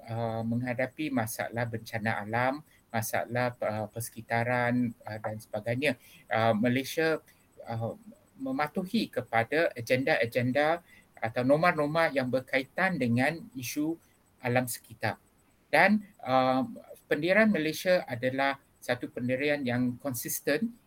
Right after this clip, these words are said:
iaitu bahawa, uh, masalah bencana alam harus ditangani secara bersama dan,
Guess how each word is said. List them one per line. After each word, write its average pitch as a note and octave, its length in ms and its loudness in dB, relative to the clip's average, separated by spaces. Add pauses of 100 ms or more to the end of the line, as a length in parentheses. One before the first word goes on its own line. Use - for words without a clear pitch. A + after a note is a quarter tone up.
iaitu B2+ 560 -2
bahawa, C3+ 640 -4
uh, B2 200 4 (520)
masalah F3+ 640 0 (560)
bencana C#3 520 -2
alam E3 440 0 (400)
harus D3+ 320 0
ditangani C#3+ 640 -4
secara B2+ 480 -2
bersama B2 640 0 (480)
dan, D3 480 2